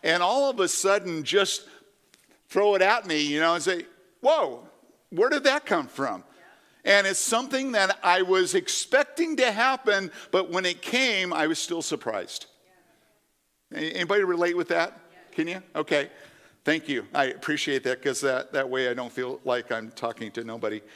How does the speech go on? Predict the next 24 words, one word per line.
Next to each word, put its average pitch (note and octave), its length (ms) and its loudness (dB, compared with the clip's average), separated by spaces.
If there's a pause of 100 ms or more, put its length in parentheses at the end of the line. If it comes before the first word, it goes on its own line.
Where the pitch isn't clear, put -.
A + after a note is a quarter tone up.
(440)
Um, B2 400 -2 (1040)
<laughs> - 1120 -20
classically, D3+ 960 0 (260)
one D#3 240 -2
of D#3+ 100 -2
the D3+ 100 0
examples C3+ 880 -2 (440)
is C#3 240 -2
in C#3+ 100 -6
Luke D3+ 220 -2
chapter C#3 360 -2
two C#3 280 -6
and A#2 120 -6
verse A#2+ 400 -6
eight B2+ 320 -6
through A#2+ 180 -10
fourteen. A2+ 600 -8 (1040)
<clears throat> C#3+ 480 -6 (760)
Some D3+ 240 -4
guys D#3 400 2
were C#3 120 2
working, A#2+ 480 -2 (1120)
and, C#3+ 420 0
uh, C3 420 2